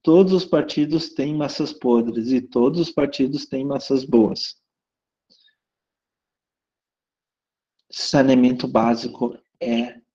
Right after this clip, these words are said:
primordial pra qualquer sociedade. Gente, saneamento e saúde têm um interrelacionamento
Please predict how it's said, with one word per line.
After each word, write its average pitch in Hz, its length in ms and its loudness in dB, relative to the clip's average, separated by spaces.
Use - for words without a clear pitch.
primordial 135 1400 4
pra 127 180 2
qualquer 113 480 -4
sociedade. 104 720 -6
Gente, 196 640 4
saneamento 269 760 6
e 269 60 6
saúde 175 880 4
têm 220 240 2
um 208 140 2
interrelacionamento 180 1600 -4